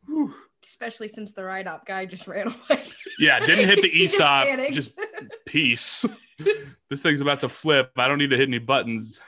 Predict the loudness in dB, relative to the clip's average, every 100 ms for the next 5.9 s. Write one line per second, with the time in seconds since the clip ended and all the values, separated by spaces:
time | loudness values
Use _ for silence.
0 | -20 -20 -20 -18 -18 -18 -16 -8 -6 -6
1 | -14 _ _ -16 -14 -6 -4 -2 -4 -10
2 | _ _ _ _ _ -4 -2 -2 -4 -6
3 | -14 _ _ -10 -4 -4 -4 -4 0 0
4 | 0 -10 _ -6 -2 0 -2 -2 -4 -2
5 | -4 -4 -8 -8 -10 -12 -14 -14 -16